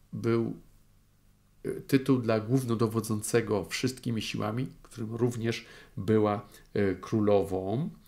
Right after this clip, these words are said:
E, i takie różne rzeczy. Też były Sak I i Sak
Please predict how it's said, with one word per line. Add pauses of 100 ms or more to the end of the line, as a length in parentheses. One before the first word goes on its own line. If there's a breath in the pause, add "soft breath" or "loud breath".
(420 loud breath)
E,
i
takie
różne
rzeczy. (240 loud breath)
Też
były
Sak
I
i
Sak